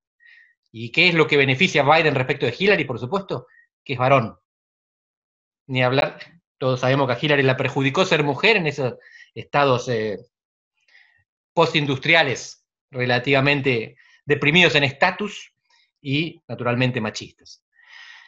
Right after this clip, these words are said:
Y después, la demografía de Estados Unidos fue cambiando, va cambiando todos los años. En estos cuatro años es un poquito más negra y un poquito más latina que hace cuatro años.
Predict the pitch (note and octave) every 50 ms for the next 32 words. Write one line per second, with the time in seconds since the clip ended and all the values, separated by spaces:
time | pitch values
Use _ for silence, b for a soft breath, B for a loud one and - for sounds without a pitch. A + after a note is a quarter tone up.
0 | B B - E3+ E3 E3+ E3 - G#3+ A#3 B3+ B3 - - - - D#3+ D#3+ D#3 D3+
1 | D#3 D3 D#3+ D#3 D3+ - A#3+ A#3 F#3+ C#3+ C3 D3+ C#3+ C3+ C3+ C3+ D#3 D3 B2+ D3+
2 | D3+ - E3 F#3 G#3 A3+ G3 D3+ B2+ B2 B2+ B2 - A#2+ C3 B2+ B2+ B2+ C#3 C3+
3 | C3+ C3 B2+ F3 F#3 G3+ G3 - C3+ C3 C3 - B2 - C#3+ C#3+ C#3 C#3 C#3 D3
4 | D3+ D#3+ C3+ C3+ C3 C3+ B2+ C3 C3+ C3 C3+ C#3 C3 C#3 C3 C3 B2 C3+ D3 E3
5 | F3 E3+ E3 D3 C3 B2+ B2+ B2 A2 B2+ B2 B2 B2 A#2+ A2 B2 B2 - - E3
6 | B2 G#2 G2+ - _ _ _ _ _ _ _ _ _ - A#2+ - B2+ - A#2 A2+
7 | - A2+ G#2+ G2 F2+ F2+ F2+ - _ _